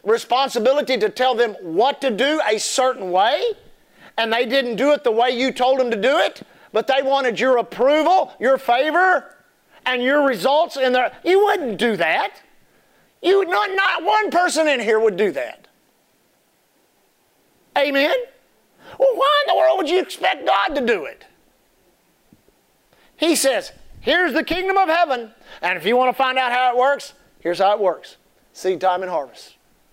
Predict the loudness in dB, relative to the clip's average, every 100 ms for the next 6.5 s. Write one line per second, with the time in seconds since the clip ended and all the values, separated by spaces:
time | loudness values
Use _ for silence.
0 | _ _ _ _ _ _ _ _ -6 -2
1 | 0 2 2 2 0 0 0 0 0 0
2 | -2 -6 -4 0 0 0 0 -2 -2 0
3 | 0 -2 -14 -20 -8 0 0 2 2 4
4 | 2 0 0 0 0 0 0 0 0 0
5 | 0 0 0 0 0 0 -2 -2 -2 0
6 | 0 0 -4 -12